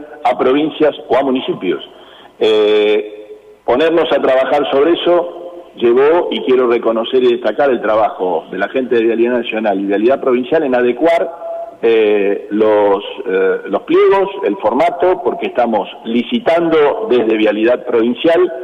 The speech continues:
con fondos que va a aportar eh, la, la nación argentina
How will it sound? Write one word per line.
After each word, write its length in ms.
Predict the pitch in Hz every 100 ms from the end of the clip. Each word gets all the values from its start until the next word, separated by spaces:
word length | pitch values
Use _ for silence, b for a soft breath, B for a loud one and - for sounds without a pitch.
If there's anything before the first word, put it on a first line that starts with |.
| B B
con 200 | - -
fondos 380 | - 135 131 117
que 140 | 123 113
va 100 | 131
a 200 | 175 151
aportar 720 | 117 104 - 117 117 - - - -
eh, 540 | 107 104 101 101 92 98
la, 640 | 110 113 104 95 95 -
la 140 | 104 110
nación 340 | 107 120 110
argentina 560 | 104 107 101 143 170